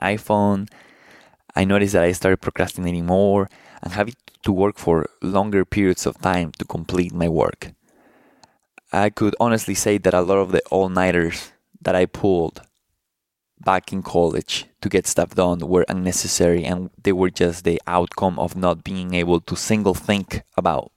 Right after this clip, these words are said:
every project that I was working on and get it done on a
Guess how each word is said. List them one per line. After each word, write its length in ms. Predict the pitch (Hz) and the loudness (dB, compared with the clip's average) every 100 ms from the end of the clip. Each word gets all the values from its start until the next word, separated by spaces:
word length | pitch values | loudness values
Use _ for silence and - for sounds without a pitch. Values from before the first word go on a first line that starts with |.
| _ - | _ -4
every 220 | 101 104 | 0 0
project 340 | 98 98 90 87 | 0 2 2 2
that 80 | 95 | 2
I 60 | |
was 200 | 87 87 | 2 -2
working 340 | - 90 120 113 | -2 -2 0 0
on 180 | 120 - - - - - | 0 -4 -20 -20 -20 -8
and 140 | 95 | -2
get 120 | 98 | 2
it 100 | 90 | 2
done 240 | 85 90 87 | 2 0 0
on 260 | 92 92 | 0 2
a 280 | 85 80 78 | 2 0 -2